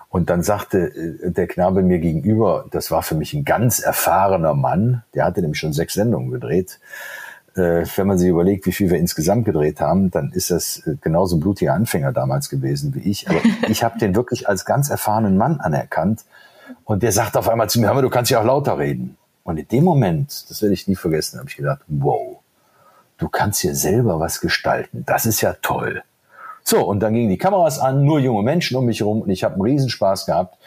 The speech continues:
Speaker 1: Und nach drei Stunden hab ich den Herrschaften gesagt, das wäre doch eine tolle Erfahrung gewesen und mir hätte das Riesenspaß gemacht. Und die hatten wohl den gleichen Spaß an mir gefunden und, äh, vier Wochen später hab ich dann, äh, zur Produktion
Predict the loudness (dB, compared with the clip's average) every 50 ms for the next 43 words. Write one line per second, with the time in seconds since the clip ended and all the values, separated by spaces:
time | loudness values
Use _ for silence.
0 | -18 -16 -16 -14 -14 -6 -2 0 0 0 2 2 2 2 2 2 0 0 0 2
1 | 2 2 2 2 0 0 0 2 2 2 2 0 -2 -4 -2 -2 0 2 2 2
2 | 0 0 0 -2 -2 0 0 0 0 2 2 0 0 0 0 -2 0 0 0 0
3 | 0 0 0 0 0 0 2 2 2 0 0 2 2 0 0 0 -2 -4 -4 -6
4 | -8 -8 -2 0 2 2 4 2 0 0 -2 -2 -2 -2 -2 -2 -2 -2 -2 -4
5 | -8 -4 -2 0 0 0 -2 -2 -2 0 0 0 -2 -2 -2 -2 -2 -2 -4 _
6 | -20 -20 -20 -18 -16 -16 -16 -18 -18 -20 -20 -18 _ 0 2 4 4 4 4 4
7 | 2 4 4 4 4 4 4 4 4 4 2 2 2 2 2 2 2 2 2 4
8 | 4 4 2 2 2 2 0 0 2 2 2 2 2 2 2 0 2 2 2 2
9 | 4 4 2 2 2 0 -2 -4 -6 -10 -10 -10 _ _ 0 2 2 4 4 2
10 | 0 0 0 2 2 2 4 4 2 4 2 0 -2 -8 -14 -16 -10 -8 -4 -4
11 | -4 -4 0 0 2 2 2 0 -2 -4 -8 -12 -10 -6 -6 -6 -8 _ -8 -10
12 | -8 -4 0 0 0 0 2 0 2 2 2 2 2 0 -2